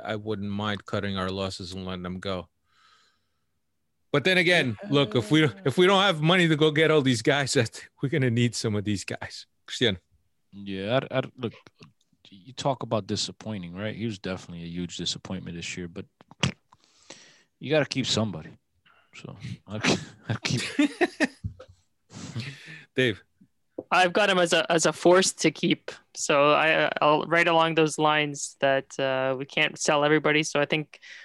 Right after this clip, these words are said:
Speaker 3: we're forced to keep him because we're not gonna be able to sell him at the value that we bought him at.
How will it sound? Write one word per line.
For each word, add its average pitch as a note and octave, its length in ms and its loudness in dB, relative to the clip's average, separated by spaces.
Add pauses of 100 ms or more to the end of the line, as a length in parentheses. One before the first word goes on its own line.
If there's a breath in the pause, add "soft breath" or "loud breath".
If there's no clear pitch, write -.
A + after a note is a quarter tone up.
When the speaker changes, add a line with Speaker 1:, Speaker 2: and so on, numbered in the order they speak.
(200 loud breath)
Speaker 3:
we're D3+ 80 6
forced E3+ 460 4
to D#3+ 80 2
keep - 260 0
him D#3+ 120 2
because D3+ 300 -2
we're D3+ 120 0
not D#3+ 180 -2
gonna D#3+ 100 0
be D3+ 160 2
able D3+ 200 2 (160)
to D3+ 220 0
sell D3 360 2
him C#3+ 160 0
at C#3 160 0 (160)
the C#3 320 2
value C#3+ 320 4
that C#3 180 2
we D3 80 -2
bought D3+ 260 4
him D#3+ 140 0
at. D#3+ 380 -2